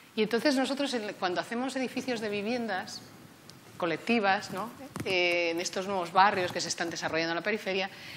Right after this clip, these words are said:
intentamos crear esos espacios intermedios que llamamos, que son espacios vecinales, espacios donde uno podría, pues, dejar que los niños fueran a jugar,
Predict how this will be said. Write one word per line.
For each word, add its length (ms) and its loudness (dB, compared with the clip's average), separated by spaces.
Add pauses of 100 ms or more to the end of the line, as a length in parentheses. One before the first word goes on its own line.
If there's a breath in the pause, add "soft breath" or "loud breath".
(120 loud breath)
intentamos 480 2
crear 260 0
esos 260 -4
espacios 440 -2
intermedios 640 -2
que 100 -8
llamamos, 480 -2
que 100 -6
son 200 0
espacios 400 -2
vecinales, 720 -2 (600 loud breath)
espacios 460 4
donde 320 2
uno 380 0 (440)
podría, 520 4
pues, 380 -4
dejar 320 4
que 80 -2
los 160 -2
niños 440 -2 (160)
fueran 260 2
a 60 -2
jugar, 580 4